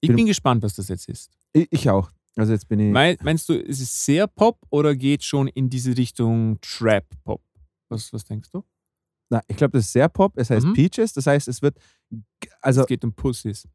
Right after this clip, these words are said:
Speaker 2: es ge-, es geht genau um das gleiche Thema wie Ford, nämlich du, äh, sie, sie, sie sprechen, äh, junge Mädels an und sagen, „Hey Mann,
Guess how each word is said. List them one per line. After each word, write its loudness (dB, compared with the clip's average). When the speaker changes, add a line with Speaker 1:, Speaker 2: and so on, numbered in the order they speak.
Speaker 2:
es -2
ge-, 0
es 0
geht 0
genau 4
um 2
das 0
gleiche 0
Thema -2
wie -2
Ford, 0
nämlich -2
du, 0
äh, 0
sie, -4
sie, -2
sie -8
sprechen, -6
äh, 0
junge 2
Mädels 2
an 0
und -6
sagen, 0
„Hey -4
Mann, -4